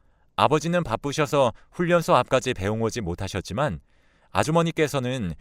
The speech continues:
훈련소 앞까지 저를 배웅하러 와주셨죠. 군 생활하는 동안 편지도 자주 써주시고 면회도 자주 와주셨습니다.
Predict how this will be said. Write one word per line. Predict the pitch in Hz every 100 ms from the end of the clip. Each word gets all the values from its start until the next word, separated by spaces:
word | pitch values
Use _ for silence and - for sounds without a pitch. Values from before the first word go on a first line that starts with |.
| _ -
훈련소 | 180 175 165 170
앞까지 | 120 - 120 98 85 -
저를 | - 110 135
배웅하러 | 92 95 117 110 92
와주셨죠. | 73 95 110 101 80 71 69 58 _ _ _ _ _ _ _ _ _
군 | - 160
생활하는 | 190 185 185 180 175
동안 | 165 151 151 131 92 76
편지도 | - 175 165 170
자주 | 147 117
써주시고 | 131 135 123 135 - 104 117 76 64 _ _ _
면회도 | 82 92 123 131 98 85 -
자주 | - 95 90
와주셨습니다. | 76 95 117 - 101 82 76 65